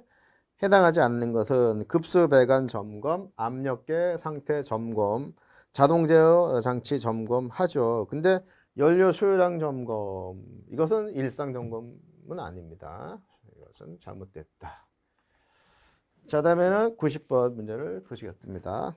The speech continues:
주위 온도가 이십 도씨, 주위 온도가 이십 도씨, 방사율이 영, 영점삼,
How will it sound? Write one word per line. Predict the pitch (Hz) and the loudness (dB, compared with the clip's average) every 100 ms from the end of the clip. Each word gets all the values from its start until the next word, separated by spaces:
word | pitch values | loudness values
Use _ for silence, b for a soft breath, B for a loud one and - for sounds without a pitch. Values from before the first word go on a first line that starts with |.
| _ _ _ _ _ - _ | _ _ _ _ _ -20 _
주위 | - - 185 | 0 6 8
온도가 | 190 185 185 185 196 220 208 | 8 6 4 8 8 8 2
이십 | 135 135 - | -4 -6 -4
도씨, | 147 - - 123 147 220 - - _ _ - - _ _ _ _ _ | -2 -2 -4 -4 -2 -4 -6 -14 _ _ -18 -18 _ _ _ _ _
주위 | - 135 | -12 -6
온도가 | 131 127 120 156 | -4 -4 -4 -2
이십 | 190 - | -4 -4
도씨, | 131 110 - 117 101 80 69 50 - - | -8 -6 -8 -8 -6 -6 -8 -14 -12 -4
방사율이 | 131 160 151 143 139 175 160 | -2 0 2 2 2 0 -2
영, | 110 113 | -2 -6
영점삼, | - 110 113 113 104 95 95 104 190 | -8 -8 -6 -8 -8 -8 -8 -8 -12